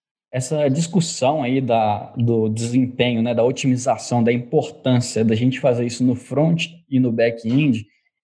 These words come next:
ela é até bem antiga. Tem um cara, um autor de livro muito legal nessa área de, de desempenho, que chama Steve Saunders. Em dois mil e sete, ele lançou um livro que chamava High Performance Websites.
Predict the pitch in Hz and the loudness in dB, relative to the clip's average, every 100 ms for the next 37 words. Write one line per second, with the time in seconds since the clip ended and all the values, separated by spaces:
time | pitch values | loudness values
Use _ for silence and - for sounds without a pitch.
0 | - 123 135 131 139 131 143 165 175 165 | -2 2 2 0 -2 0 2 2 0 -2
1 | - 135 120 113 - - - _ - 147 | 0 2 2 0 -4 -20 -20 _ -2 0
2 | 180 165 131 135 131 120 123 117 135 135 | 0 -2 0 2 0 -2 -4 -2 0 0
3 | 123 117 135 120 117 139 165 156 127 110 | 0 0 0 0 -2 0 0 2 0 2
4 | 120 117 117 - 107 110 110 101 104 101 | 0 0 -4 0 2 2 0 -2 -4 -4
5 | 95 120 107 107 104 107 113 - 135 135 | -6 -10 -6 -2 -2 2 0 2 2 2
6 | - - 127 127 - 160 143 - 120 117 | 0 -2 0 0 0 0 0 0 2 4
7 | 110 107 - - _ _ _ _ _ 127 | 2 -2 -8 -20 _ _ _ _ _ 0
8 | 139 131 156 175 - 131 165 185 - 107 | 2 2 2 0 -2 0 0 -2 -2 -2
9 | 104 - 131 139 135 131 131 127 - 131 | -4 -4 0 0 0 0 0 -2 -2 0
10 | 120 120 156 120 117 - - 120 123 123 | 2 2 0 -2 -4 -2 0 0 2 0
11 | 117 120 117 107 107 - - - - - | -2 -2 2 2 0 -4 -12 -12 -12 -14
12 | - 143 165 165 143 - 147 156 151 - | -2 0 2 2 0 0 0 0 -2 0
13 | 139 135 - 110 104 101 - - | 2 2 -2 2 2 2 -4 -6